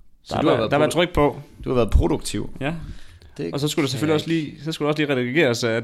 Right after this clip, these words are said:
Speaker 2: Don't Design podcasten.
Speaker 1: Ah.
Speaker 2: Ja, ja, så der har været rigtig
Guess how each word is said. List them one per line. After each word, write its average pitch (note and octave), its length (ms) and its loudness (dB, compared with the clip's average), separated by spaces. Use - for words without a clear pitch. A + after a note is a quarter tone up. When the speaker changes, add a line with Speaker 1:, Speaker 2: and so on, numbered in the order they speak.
Speaker 2:
Don't C#3 140 2
Design C3+ 300 2
podcasten. A2+ 640 -6
Speaker 1:
Ah. C3 60 -12
Speaker 2:
Ja, C3 100 2
ja, A#2+ 220 6
så A#2+ 100 -4
der A#2+ 100 4
har B2+ 60 6
været B2 140 4
rigtig B2 840 0